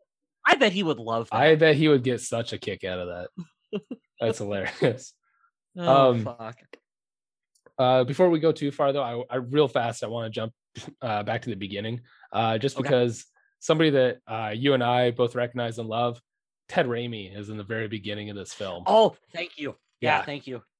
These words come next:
Speaker 1: Ted.
Speaker 2: I wanted to bring that up
Speaker 1: Yes.
Speaker 2: just 'cause as soon
Speaker 1: I
Speaker 2: as I saw him, I'm like, "Oh, look, there's Ted."
Speaker 1: I wanted to bring that up too. I forgot about it, so I'm glad you looped back to it.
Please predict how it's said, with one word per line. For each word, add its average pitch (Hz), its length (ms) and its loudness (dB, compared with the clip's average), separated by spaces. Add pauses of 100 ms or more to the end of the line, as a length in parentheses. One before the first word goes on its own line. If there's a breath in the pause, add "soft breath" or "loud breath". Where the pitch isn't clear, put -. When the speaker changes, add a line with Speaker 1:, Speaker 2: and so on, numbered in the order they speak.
Speaker 1:
Ted. 135 180 -16 (320)
Speaker 2:
I 127 120 0
wanted 139 260 4
to 135 80 0
bring 135 200 0
that 131 180 2
up 135 100 2
Speaker 1:
Yes. - 60 -8
Speaker 2:
just 156 160 -4
'cause 151 160 -2
as 151 180 -6
soon 208 120 -4
Speaker 1:
I - 20 -2
Speaker 2:
as 170 100 -10
I 160 80 -4
saw 160 280 0
him, 127 80 0
I'm 123 80 -2
like, 131 220 -2
"Oh, 240 140 -4
look, 233 260 -4
there's 139 160 -6
Ted." 143 280 -2 (760 loud breath)
Speaker 1:
I 202 100 6
wanted 180 280 2
to 156 60 -4
bring 165 220 0
that 160 200 -2
up 147 160 0
too. 175 180 -2
I 127 60 0
forgot 156 340 0
about 107 220 -2
it, - 160 -8
so 117 80 -12
I'm 123 80 -10
glad 143 220 -4
you 139 120 -4
looped 131 280 -6
back 143 280 0
to 107 280 -8
it. 98 120 -8